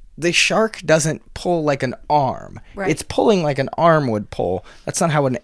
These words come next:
Speaker 1: animal would pull because there's nothing for it to put its weight against.
Speaker 2: Right.
Speaker 1: Like, and at one point the shark is almost, like, flapping up and down in the water like it's on a swivel because it probably is.
Speaker 2: Exactly. It just looks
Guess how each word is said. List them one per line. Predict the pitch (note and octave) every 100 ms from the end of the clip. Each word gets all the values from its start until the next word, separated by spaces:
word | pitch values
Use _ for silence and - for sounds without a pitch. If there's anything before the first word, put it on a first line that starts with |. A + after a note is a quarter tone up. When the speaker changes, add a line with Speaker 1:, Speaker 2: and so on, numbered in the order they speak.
| -
Speaker 1:
animal | G3+ G3+ F3 C3+
would | A#2 A#2
pull | - B2+
because | A#2 - A#2+ A2
there's | - A#2+ B2+
nothing | C3+ C3+ C#3 B2+
for | B2+
it | A#2
to | -
put | A#2 - C#3
its | A#2
weight | A#2 A2+ C#3 A3
against. | C4+ - - - - - -
Speaker 2:
Right. | F#3 E3+ G3+
Speaker 1:
Like, | - F3+ -
and | - E3 C#3 - -
at | D#3
one | E3+
point | E3+ F#3
the | D3+
shark | - D3
is | D3
almost, | D3 D3+
like, | C#3 -
flapping | - C3 C3 D3+ C#3+
up | A#2+ C3
and | D3 B2
down | B2+ C3+
in | B2
the | A2
water | G#2 B2 G#2+
like | F#2+ A2 A#2+
it's | - -
on | A#2
a | G#2+
swivel | - - B2 G2+ G2+ - - - -
because | A2+ - A2+ A#2
it | G#2+ -
probably | - G#2 G#2+ A2 G2+ G#2 -
is. | G2+ F#2 B1+ - - -
Speaker 2:
Exactly. | A3 - F#3 E3 F3+ F#3
It | B3+ -
just | B3 -
looks | E3+ E3 D#3 - -